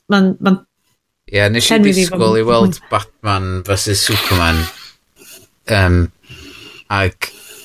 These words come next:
Speaker 2: o, o, pff, dwi'm bo, o'n i, o'n i,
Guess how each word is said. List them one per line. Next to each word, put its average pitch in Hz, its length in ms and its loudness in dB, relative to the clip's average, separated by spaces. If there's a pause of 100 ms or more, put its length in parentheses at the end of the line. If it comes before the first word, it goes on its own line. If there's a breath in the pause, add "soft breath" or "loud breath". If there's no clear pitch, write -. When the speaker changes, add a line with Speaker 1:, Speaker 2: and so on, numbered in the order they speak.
(180)
Speaker 2:
o, 190 120 -4 (440)
o, - 140 -2 (200)
pff, - 480 -6 (400)
dwi'm 117 240 2
bo, 85 140 2 (180)
o'n 113 180 2
i, 107 160 2
o'n 110 240 -2
i, 95 120 2